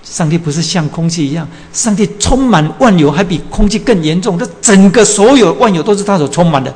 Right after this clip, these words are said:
你，你说，你知道他多大？你知道他多大？所以他如果让你看得见，那你就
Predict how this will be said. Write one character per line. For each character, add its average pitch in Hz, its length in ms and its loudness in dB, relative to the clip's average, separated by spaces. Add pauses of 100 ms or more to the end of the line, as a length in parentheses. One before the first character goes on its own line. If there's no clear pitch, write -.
(280)
你， 160 220 -4
你 151 120 -4
说， 175 280 -4
你 139 120 -6
知 170 160 -6
道 165 120 0
他 156 140 -2
多 160 240 2
大？ 156 260 0 (460)
你 135 80 -6
知 143 120 -4
道 156 100 -2
他 151 140 -2
多 143 200 -2
大？ 139 160 -6 (240)
所 190 140 2
以 - 20 6
他 208 120 4
如 226 160 4
果 170 120 6
让 202 200 4
你 151 80 0
看 185 320 2
得 185 60 4
见， 170 280 2
那 202 80 0
你 165 100 0
就 196 140 0